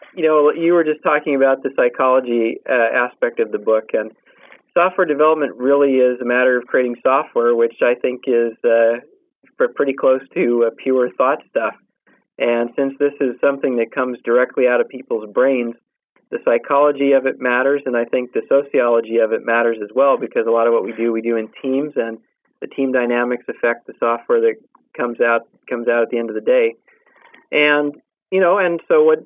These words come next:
how do you abstract that? Well, you abstract that with process. So, uh, you know, what, what are the protocols that you use for, uh, interacting as a team, and what are the personal protocols that you use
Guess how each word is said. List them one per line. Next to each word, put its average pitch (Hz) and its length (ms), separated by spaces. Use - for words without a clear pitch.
how 156 140
do 151 80
you 147 120
abstract 151 520
that? 127 220
Well, 135 140
you 139 180
abstract 127 460
that 131 160
with - 160
process. 139 480
So, 117 420
uh, 110 160
you 151 140
know, 131 180
what, 131 280
what 135 140
are - 20
the 127 80
protocols 127 600
that 131 160
you 113 60
use 123 120
for, 113 360
uh, 113 240
interacting 123 520
as 120 120
a 113 140
team, 135 220
and 135 80
what 117 120
are 117 60
the 110 80
personal 117 420
protocols 113 540
that 110 120
you 110 120
use 110 220